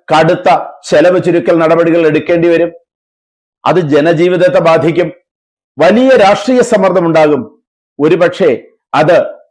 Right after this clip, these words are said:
ഭരണത്തെ അട്ടിമറിക്കുന്ന രീതിയിൽ പോലും എത്തിച്ചേരും. പാകിസ്ഥാനിൽ ഒരുപാട് ഭരണ അട്ടിമറികൾ നമ്മൾ കണ്ടിട്ടുള്ളതാണ്. ഭരണത്തെ അട്ടിമറിച്ച്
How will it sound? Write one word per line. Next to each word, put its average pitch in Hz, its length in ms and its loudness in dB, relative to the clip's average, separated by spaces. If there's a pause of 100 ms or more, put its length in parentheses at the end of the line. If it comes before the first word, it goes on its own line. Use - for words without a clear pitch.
(120)
ഭരണത്തെ 165 720 -2
അട്ടിമറിക്കുന്ന 185 840 -2
രീതിയിൽ 160 360 -2
പോലും 151 500 -2
എത്തിച്ചേരും. 147 560 -2 (360)
പാകിസ്ഥാനിൽ 170 680 0 (300)
ഒരുപാട് 185 600 2 (200)
ഭരണ 180 260 0
അട്ടിമറികൾ 170 1000 -2
നമ്മൾ 160 220 0
കണ്ടിട്ടുള്ളതാണ്. 156 840 0 (800)
ഭരണത്തെ 170 400 0
അട്ടിമറിച്ച് 185 480 0